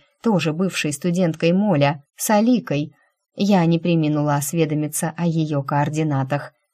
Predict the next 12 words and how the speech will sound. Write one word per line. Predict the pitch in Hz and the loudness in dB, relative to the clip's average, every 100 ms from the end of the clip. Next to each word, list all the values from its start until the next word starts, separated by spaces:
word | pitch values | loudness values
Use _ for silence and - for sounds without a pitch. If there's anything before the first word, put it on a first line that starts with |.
| _ | _
но | - 269 370 | 0 2 2
Ромьеры | 359 320 302 311 311 | 0 2 2 2 4
лишь | 269 262 - | 4 2 0
развели | 247 240 196 185 165 | 0 2 2 2 2
руками. | 156 160 151 143 147 147 - _ _ | 0 -2 0 0 0 -2 -6 _ _
Что | - - 143 | -16 -6 -2
же, | 131 135 131 _ _ | -2 -4 -8 _ _
в | - | -14
чем-то | - 208 320 320 | -4 -2 0 0
я | 240 208 | 2 2
их | 175 - | 0 0
понимала. | 175 160 151 135 131 139 | 0 2 0 0 0 -2